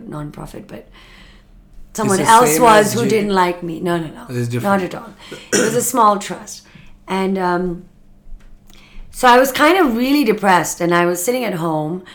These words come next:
Speaker 1: and just bumming around, and my parents and my husband staged an intervention because they just said, you know, like, "We've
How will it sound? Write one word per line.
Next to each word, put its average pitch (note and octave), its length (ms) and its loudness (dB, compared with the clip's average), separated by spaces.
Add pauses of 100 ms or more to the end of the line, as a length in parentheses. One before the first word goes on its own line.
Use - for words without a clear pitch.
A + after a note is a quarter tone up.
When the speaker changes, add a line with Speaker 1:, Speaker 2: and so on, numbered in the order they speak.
(380)
Speaker 1:
and E3 200 -6
just E3 300 -10
bumming G#3+ 380 0
around, D#3+ 600 -4
and F3 380 -6
my D#3+ 280 -6
parents G3+ 600 -6
and F#3 100 -6
my E3+ 120 -2
husband E3+ 420 -4
staged D#3+ 400 -6
an D#3+ 80 -6
intervention F3 840 -10 (640)
because F3 340 -6
they E3 100 -6
just D#3+ 240 -8
said, D#3+ 320 -8
you D#3+ 80 -6
know, D3+ 200 -10
like, - 300 -14
"We've D#3+ 280 -12